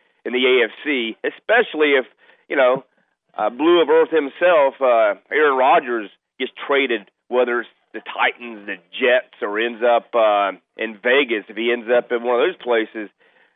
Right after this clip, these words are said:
then the gauntlet gets that much tougher, uh, in the A F C. But, uh, those are your poll questions. Uh, also, uh, text us, what's the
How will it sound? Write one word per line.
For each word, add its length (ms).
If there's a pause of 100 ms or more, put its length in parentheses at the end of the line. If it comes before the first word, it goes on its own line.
(560)
then 420 (300)
the 80
gauntlet 480
gets 180
that 200
much 160 (160)
tougher, 380 (580)
uh, 320 (140)
in 100
the 120
A 200
F 60 (120)
C. 220 (560)
But, 100
uh, 180
those 140
are 60
your 140
poll 280
questions. 640 (380)
Uh, 40
also, 560
uh, 120
text 380
us, 140 (440)
what's 240
the 100